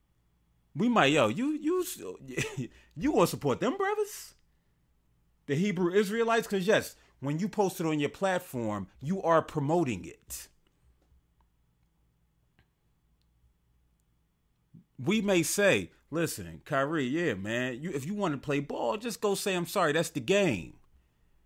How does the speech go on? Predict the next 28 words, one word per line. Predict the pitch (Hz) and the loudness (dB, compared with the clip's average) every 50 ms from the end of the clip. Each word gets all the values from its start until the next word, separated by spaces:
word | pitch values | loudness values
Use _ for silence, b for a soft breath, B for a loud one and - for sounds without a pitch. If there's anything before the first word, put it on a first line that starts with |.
| _ _ _ _ _ _ _ | _ _ _ _ _ _ _
You're | - 151 202 | 0 2 2
no | 208 220 160 | 4 4 4
victim | 120 104 190 240 226 - 147 113 101 | 4 6 6 4 6 4 0 0 0
in | 90 85 80 | -2 -4 -6
this, | 80 85 117 147 - - - - - - _ _ _ _ _ _ _ _ _ _ _ _ _ _ _ _ _ _ _ _ _ - | -6 -6 -6 -6 -6 -6 -6 -8 -10 -14 _ _ _ _ _ _ _ _ _ _ _ _ _ _ _ _ _ _ _ _ _ -2
right? | 147 156 170 180 - - | 2 2 2 2 2 2
Because | - 170 - 190 175 151 | 0 2 4 4 2 2
you | 190 196 | 2 4
didn't | 202 196 190 170 | 4 4 4 4
clear | - - 220 226 240 226 | 2 2 4 4 4 4
yourself. | 208 147 117 101 - - 92 76 67 - 143 | 4 4 2 0 0 -4 -6 -6 -8 -8 -10
You, | 151 190 175 | -10 -8 -6
you | 175 170 202 | -4 -4 0
were, | 196 202 190 | 2 2 2
you | 151 147 135 101 85 - - - - 127 135 185 | 2 0 -4 -8 -12 -14 -16 -16 -14 -8 -6 -4
weren't | 190 170 196 180 180 151 - | 0 2 4 4 2 2 -2
clear | - - - 220 214 190 156 135 131 143 143 b b b b b b b _ _ _ _ _ _ _ _ _ _ _ _ _ _ _ | -6 -2 0 2 2 4 4 4 2 2 -2 b b b b b b b _ _ _ _ _ _ _ _ _ _ _ _ _ _ _
in | - 165 170 | 2 4 6
your | 170 185 180 | 6 6 4
purpose. | - - 247 247 226 - - 78 - - - - - - - - _ _ _ _ _ _ _ _ _ _ _ _ _ _ _ _ _ _ _ _ _ | 4 2 2 2 2 0 -4 -10 -10 -8 -8 -8 -8 -8 -12 -14 _ _ _ _ _ _ _ _ _ _ _ _ _ _ _ _ _ _ _ _ _
If | 131 151 156 - - | 4 4 4 4 2
you | 202 185 | -2 -2
posted, | - - 214 220 220 - - 180 160 139 b b b b b b b _ | 0 2 2 4 2 2 2 2 2 2 b b b b b b b _
um, | 120 123 127 - | -2 -2 -2 0
uh, | - - 123 120 120 117 92 92 | 0 0 2 2 4 2 2 2
"I | 117 | 0
just, | 110 104 165 160 - - - - - - - | 0 2 2 0 0 -2 -6 -12 -16 -10 -4
I, | - 117 113 | -4 -2 -2